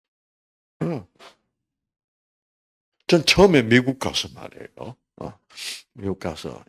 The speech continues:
이제, 어, 어, 미국은 여기저기 그 공원, 뭐, 어, 뭐, 스테이트 파크, 뭐, 뭐, 이런, 어,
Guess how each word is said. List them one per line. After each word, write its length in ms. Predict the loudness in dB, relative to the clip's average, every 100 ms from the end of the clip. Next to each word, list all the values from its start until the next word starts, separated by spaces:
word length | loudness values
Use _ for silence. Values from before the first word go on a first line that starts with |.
| -18
이제, 280 | -16 -18 -20 _ _ _ _ -18
어, 40 | -18 -18 -20 _ _ _ -20
어, 60 | -20 -20 -20 _ _
미국은 480 | 2 2 4 2 0
여기저기 680 | -2 2 2 0 -4 -6
그 180 | -6 -8
공원, 640 | -10 -10 0 2 2 0 -8
뭐, 300 | -14 -12 -12 -10
어, 180 | -10 -10 -14 -20 _ _
뭐, 140 | -4
스테이트 480 | -2 -2 -2 -6 -8 -10
파크, 640 | -8 -6 -8 -12 -12 -12 -12
뭐, 180 | -20 -20 -20 -18 -20 -10
뭐, 160 | -8 -6
이런, 320 | -4 -4 -6 _ -20 -20
어, 60 | -18